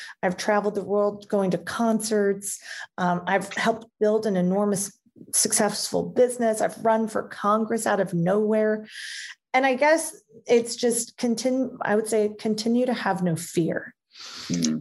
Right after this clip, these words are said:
Speaker 1: Um, I, I don't, by nature, it's just not,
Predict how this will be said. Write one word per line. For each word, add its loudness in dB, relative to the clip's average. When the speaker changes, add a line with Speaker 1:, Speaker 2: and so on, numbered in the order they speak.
Speaker 1:
Um, 0
I, 4
I 4
don't, 0
by 0
nature, 0
it's 0
just -4
not, 0